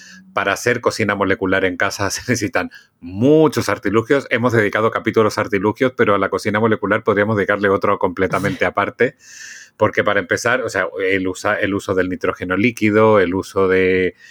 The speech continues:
Speaker 1: yo qué sé, otro tipo de, mm, de elementos, que lo que decía al principio, algunos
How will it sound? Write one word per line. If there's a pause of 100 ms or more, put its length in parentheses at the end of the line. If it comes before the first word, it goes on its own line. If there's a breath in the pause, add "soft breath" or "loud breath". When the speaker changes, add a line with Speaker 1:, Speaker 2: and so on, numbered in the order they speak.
(180 loud breath)
Speaker 1:
yo
qué
sé,
otro
tipo
de,
mm, (180)
de
elementos, (480 loud breath)
que
lo
que
decía
al
principio,
algunos